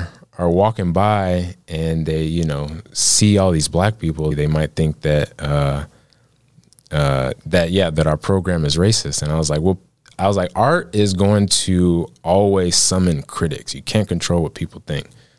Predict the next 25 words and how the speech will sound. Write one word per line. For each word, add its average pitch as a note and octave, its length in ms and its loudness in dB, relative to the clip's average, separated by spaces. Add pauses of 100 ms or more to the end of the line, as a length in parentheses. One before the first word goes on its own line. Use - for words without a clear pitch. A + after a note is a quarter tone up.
(200)
I C#2+ 60 -6
was D2 120 -2
like, C#2+ 280 -2
"I - 40 -2
mean," D3+ 400 0 (960)
so D#2+ 720 0
he's G2 200 4
like, E2+ 120 2
"We F#3 120 2
just C#3 180 0
wanna A2+ 400 2
address F#2 420 0
it." - 120 -4
So G2+ 380 2
at - 140 0
first F3+ 360 2
I A#2 140 2
didn't C3+ 400 2
realize C3+ 800 0 (460)
or G#2+ 120 2
know A#2 380 2
if F2+ 180 -10
I G#2+ 140 2
was B2 260 -2
talking C3+ 640 2